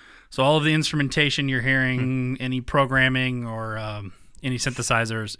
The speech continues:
Speaker 1: it was done by Maurice. And actually, all of the songs were written by Maurice,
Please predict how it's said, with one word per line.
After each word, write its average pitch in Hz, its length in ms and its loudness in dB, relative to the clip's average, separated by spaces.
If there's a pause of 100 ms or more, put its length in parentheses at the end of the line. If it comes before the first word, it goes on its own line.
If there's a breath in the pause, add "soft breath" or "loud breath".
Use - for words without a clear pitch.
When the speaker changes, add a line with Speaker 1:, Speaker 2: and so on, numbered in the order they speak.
Speaker 1:
it 110 100 -8
was 110 240 -6
done 104 220 -6
by 98 340 -8 (100)
Maurice. 110 380 -8
And 113 180 -8
actually, 131 520 0 (880 loud breath)
all 180 360 8
of 170 120 0
the 175 100 4
songs 117 800 0 (240)
were 117 140 -4
written 147 420 4
by 113 200 0
Maurice, 107 600 -8